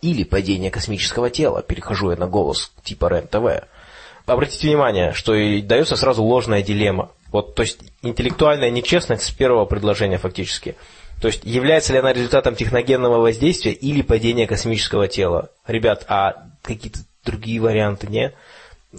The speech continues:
То есть, э, как раз наоборот, всё, что щас учёные исследуют по поводу этого кратера, говорит о том, что как раз там нет никаких следов техногенного воздействия. А дело в том, что на этом полуострове там как раз, э, расположены крупнейшие залежи природного газа.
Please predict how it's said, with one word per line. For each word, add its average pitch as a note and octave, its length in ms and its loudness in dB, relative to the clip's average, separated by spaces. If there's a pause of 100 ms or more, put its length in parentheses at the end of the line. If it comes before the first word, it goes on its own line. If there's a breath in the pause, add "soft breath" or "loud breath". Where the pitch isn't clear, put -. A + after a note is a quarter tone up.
(420)
То A2 100 -2
есть, - 340 -4
э, G#2+ 240 2
как A#2 160 -4
раз C#3 180 0
наоборот, B2 380 2
всё, C3 240 2
что - 140 -2
щас A2 280 0
учёные G#2+ 440 0
исследуют G2+ 400 -2
по G#2 100 -2
поводу G#2+ 260 0
этого G#2 200 0
кратера, - 580 0 (420 loud breath)
говорит B2 380 2
о A#2+ 40 2
том, D#3 140 2
что - 140 -2
как A#2 100 -2
раз B2+ 160 0
там B2+ 160 0
нет C3 160 0
никаких C3 420 -2
следов A2 340 0
техногенного A2 600 0
воздействия. G#2+ 640 0 (320 loud breath)
А G#2+ 240 4
дело C3 200 4
в C3 40 -2
том, E3+ 140 2
что - 160 -2
на B2 80 2
этом A#2+ 180 0
полуострове B2 520 2
там C3 160 0
как B2 140 -6
раз, A#2+ 340 0
э, A2 120 2
расположены B2+ 460 0
крупнейшие A#2+ 520 0
залежи A2+ 360 0
природного A2 540 2
газа. G#2 480 0